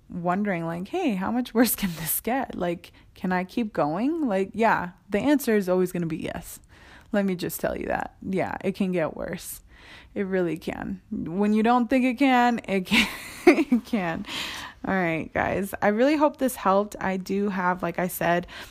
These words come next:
on the website, a blog dedicated to this. Um, it'll be up by Thursday night. I have a crazy busy day ahead of me, so I'm not going to make promises for this morning, but tonight it will be done.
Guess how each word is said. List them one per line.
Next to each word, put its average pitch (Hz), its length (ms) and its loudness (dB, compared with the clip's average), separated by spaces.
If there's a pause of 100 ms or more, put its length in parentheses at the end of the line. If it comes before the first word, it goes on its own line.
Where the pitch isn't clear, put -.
(180)
on 190 280 4
the 175 320 4
website, 170 640 2
a - 80 -2
blog 170 500 0 (280)
dedicated 180 540 -2
to 185 120 -4
this. 190 340 -2 (280)
Um, 180 560 -2 (100)
it'll 190 200 2
be 175 220 -6
up 180 440 2
by 180 500 2
Thursday 180 440 2
night. 175 500 0
I 185 80 0
have 185 140 2
a 170 80 -2 (400)
crazy 262 640 4
busy 185 280 2
day 170 220 4
ahead 165 180 0
of 165 80 0
me, 170 200 -2 (340)
so - 160 -2
I'm 175 120 4
not 180 220 4
going 190 200 2
to 180 100 -4
make 175 240 -2
promises 170 500 -2
for 170 300 0
this 170 260 -2
morning, 202 420 2
but 180 200 2 (540)
tonight 202 880 2
it - 280 -2
will 226 240 6
be 202 200 2
done. 220 640 4